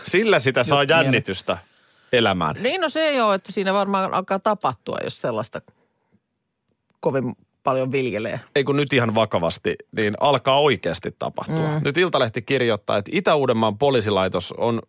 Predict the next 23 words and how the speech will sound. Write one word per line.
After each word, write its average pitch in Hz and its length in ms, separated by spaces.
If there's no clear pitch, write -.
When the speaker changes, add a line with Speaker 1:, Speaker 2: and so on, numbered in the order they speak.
Speaker 1:
kerta 190 380
kaikkiaan 85 600
kyllästynyt. - 720
Speaker 2:
Jaha. 226 240
Speaker 1:
Tämmöisiin 214 420
perättömiin 135 680
pommiuhkauksiin, 101 1200
siis 139 200
ihan 143 160
tällaisiin 208 360
viattomiin 120 720
vitseihinkin, 92 800
että 92 300
onko 117 100
sulla 127 200
laukussa 101 380
mitään 92 240
räjähtävää? 85 600
Joo, 156 180
mulla 127 160
on 101 60
siellä 87 260
pommi, 78 340